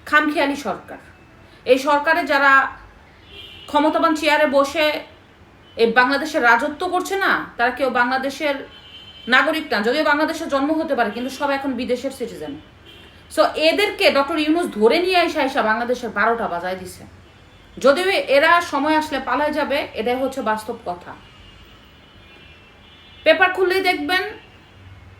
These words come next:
আপনার অস্ত্রের চোরাচালান ব্যবসার রমরমা, মাদক ব্যবসার, তারপরে সন্ত্রাসী কর্মকাণ্ড,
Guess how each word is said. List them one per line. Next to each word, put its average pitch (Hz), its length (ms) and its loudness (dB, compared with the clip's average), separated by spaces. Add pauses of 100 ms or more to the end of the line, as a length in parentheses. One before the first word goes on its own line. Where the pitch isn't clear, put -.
(280)
আপনার 269 400 2 (120)
অস্ত্রের 302 760 2 (360)
চোরাচালান 302 540 2
ব্যবসার 269 360 -2
রমরমা, 247 480 -2 (1400)
মাদক 285 240 6
ব্যবসার, 233 560 -4 (1800)
তারপরে 269 360 0
সন্ত্রাসী 302 500 -4
কর্মকাণ্ড, 190 680 -6